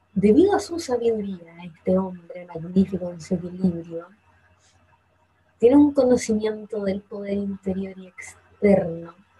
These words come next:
Tiene capacidad de canalizar, tomar decisiones necesarias para la vida. Este es el arquetipo del pensamiento y reflexión, es energía de la introversión.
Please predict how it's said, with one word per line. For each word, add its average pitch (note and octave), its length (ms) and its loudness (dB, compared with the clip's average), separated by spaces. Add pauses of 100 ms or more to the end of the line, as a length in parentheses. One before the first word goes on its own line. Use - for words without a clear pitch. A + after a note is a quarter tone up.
(1080)
Tiene A3+ 260 8
capacidad G3+ 560 2
de G#3 220 4
canalizar, F#3 880 -4 (580)
tomar F#3+ 440 4 (360)
decisiones F#3 1000 -2
necesarias - 1000 -8 (120)
para F#3+ 200 -10
la - 140 -18
vida. - 320 -20 (1080)
Este C#4+ 640 0
es - 180 -8
el A3 120 -2
arquetipo G3+ 580 -10
del F#3 240 -8 (100)
pensamiento D#4 840 -2
y C4 160 0
reflexión, F#3 840 -10
es - 320 -10
energía G3 720 -8
de A#3 140 -12
la F#3+ 100 -16 (140)
introversión. A#3 1080 -12